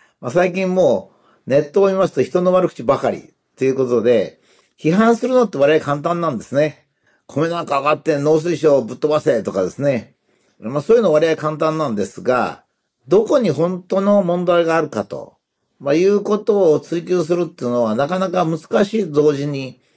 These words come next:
まあ、嫌なことでもあるんですね。っていうのは、日本の政治が悪いったって、それは投票する国民が悪いんだし、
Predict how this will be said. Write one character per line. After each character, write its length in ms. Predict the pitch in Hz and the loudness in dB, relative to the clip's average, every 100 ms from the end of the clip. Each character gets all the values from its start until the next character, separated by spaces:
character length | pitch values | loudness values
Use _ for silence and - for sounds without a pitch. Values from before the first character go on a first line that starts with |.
| _ _ _ - | _ _ _ -4
ま 80 | |
あ、 20 | 120 | 0
嫌 280 | 135 214 | 2 2
な 120 | 320 240 | 0 -2
こ 120 | 151 | 0
と 80 | 139 | 2
で 80 | |
も 140 | 131 117 | 0 2
あ 40 | |
る 80 | 123 | 0
ん 60 | 107 | 0
で 80 | |
す 100 | - | -4
ね。 320 | 147 190 226 _ _ _ _ _ | 0 0 0 _ _ _ _ _
っ 40 | |
て 80 | 214 | 0
い 20 | |
う 60 | 220 | 2
の 140 | 202 | 2
は、 440 | 151 127 110 98 _ _ _ _ - | 2 0 -4 -6 _ _ _ _ -4
日 100 | 156 | 0
本 160 | 196 | 2
の 80 | 208 | 2
政 280 | 196 196 185 | 2 2 2
治 80 | 180 | 2
が 100 | 170 | 2
悪 160 | 170 | 2
い 60 | 190 | 0
っ 60 | |
た 120 | - 123 | 0 -2
っ 100 | - | 0
て、 120 | 113 | -4
そ 120 | 120 | 0
れ 60 | 151 | 0
は 60 | |
投 240 | - 170 160 | 2 0 2
票 180 | 175 | 2
す 140 | 151 170 | 0 -2
る 160 | 156 | -4
国 240 | 147 139 147 | -2 -4 -2
民 160 | 156 | -2
が 100 | 147 | 2
悪 200 | 143 143 | 2 4
い 40 | 139 | 2
ん 60 | |
だ 100 | 104 | 0
し、 400 | 98 - 82 65 | -4 -6 -10 -12